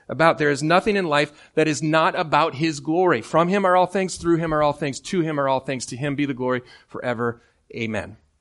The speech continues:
So if you're in here and you're going, "Should I go to university?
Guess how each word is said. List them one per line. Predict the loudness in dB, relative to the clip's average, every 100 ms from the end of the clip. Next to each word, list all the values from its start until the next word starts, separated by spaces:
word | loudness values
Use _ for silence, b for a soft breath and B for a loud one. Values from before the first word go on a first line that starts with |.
| _ _ -6
So | 0 0 0 -16 -20
if | -16 -6
you're | 0 2
in | 2
here | 0 -2
and | -2
you're |
going, | -4
"Should | -4 -2
I | 0
go | 0
to |
university? | 0 0 2 0 0 0 -2 -4